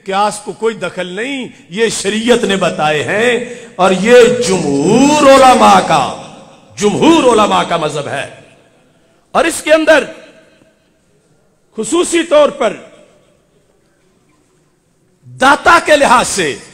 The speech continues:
جو تھپڑ میں ادھر سے لگوانا چاہتا ہوں، وہ دیکھیے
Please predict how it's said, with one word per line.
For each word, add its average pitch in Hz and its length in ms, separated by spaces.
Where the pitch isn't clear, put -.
جو 190 120
تھپڑ 247 400
میں 247 360
ادھر 349 240
سے 285 160
لگوانا 240 380
چاہتا 214 360
ہوں، 170 220
وہ 277 140
دیکھیے 277 760